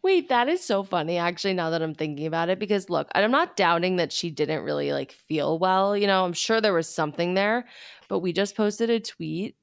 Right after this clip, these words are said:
that says, by Ginny Hogan, "I think I might be getting sick, but I won't know for sure until I get invited to something I don't wanna go to."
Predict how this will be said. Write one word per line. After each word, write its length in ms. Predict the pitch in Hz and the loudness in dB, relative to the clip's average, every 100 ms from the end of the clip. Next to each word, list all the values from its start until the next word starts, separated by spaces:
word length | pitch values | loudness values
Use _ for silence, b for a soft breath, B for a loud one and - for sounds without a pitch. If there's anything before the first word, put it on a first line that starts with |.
| - | -2
that 220 | 185 - | -2 -2
says, 560 | - 180 170 165 - - _ _ _ - | 0 2 2 0 -4 -16 _ _ _ 0
by 160 | 190 | 2
Ginny 360 | 185 180 180 202 | 2 0 0 0
Hogan, 520 | 185 165 156 170 190 - | 0 0 0 -2 -2 0
"I 100 | 185 | 0
think 240 | 185 226 262 | 2 0 2
I 80 | |
might 180 | 277 277 | 2 0
be 100 | 254 | 0
getting 260 | 208 185 175 | 0 0 -2
sick, 340 | - 180 165 | 0 0 0
but 80 | 180 | 2
I 80 | 175 | 2
won't 300 | 170 185 180 | 2 0 2
know 120 | 185 | 0
for 160 | 180 190 | 0 -4
sure 300 | - 170 156 | 0 0 2
until 260 | 170 175 | 0 0
I 100 | 175 | -2
get 160 | 160 165 | 0 0
invited 420 | 170 156 151 156 | 0 0 -2 -4
to 100 | 165 | -6
something 340 | 151 165 175 170 | -4 -2 0 0
I 80 | |
don't 240 | 165 156 147 | 0 -2 -2
wanna 220 | 151 151 | -2 -4
go 200 | 143 139 | -6 -8
to." 260 | - 73 | -6 -6